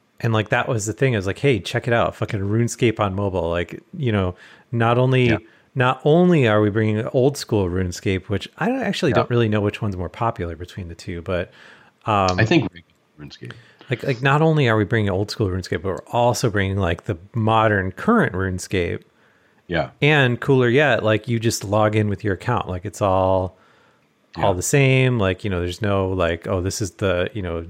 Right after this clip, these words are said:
Speaker 1: you're in the mobile silo over here and, like,
Speaker 2: Yeah.
Speaker 1: the real game's over here. Like, to me, this,
Speaker 2: Yeah.
Speaker 1: this is, like, how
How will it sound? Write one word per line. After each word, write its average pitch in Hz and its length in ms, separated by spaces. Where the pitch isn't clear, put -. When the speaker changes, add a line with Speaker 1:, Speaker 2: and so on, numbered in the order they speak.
Speaker 1:
you're 95 280
in 107 160
the 92 60
mobile 113 340
silo 107 540
over 92 180
here 117 500
and, 90 140
like, 90 260
Speaker 2:
Yeah. 87 160
Speaker 1:
the 110 100
real 107 220
game's 101 260
over 92 140
here. 107 180
Like, 107 160
to - 100
me, 151 240
this, 156 300
Speaker 2:
Yeah. 151 80
Speaker 1:
this 156 340
is, 110 280
like, 101 280
how 98 640